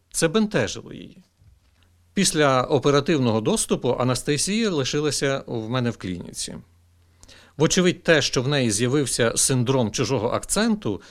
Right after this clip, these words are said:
і що він так і не минає, змушувало її, е,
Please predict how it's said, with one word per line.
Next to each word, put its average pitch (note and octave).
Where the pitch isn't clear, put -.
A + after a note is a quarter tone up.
і B2
що -
він B2+
так -
і G#2+
не A2+
минає, A2+
змушувало G#3+
її, G3
е, F#3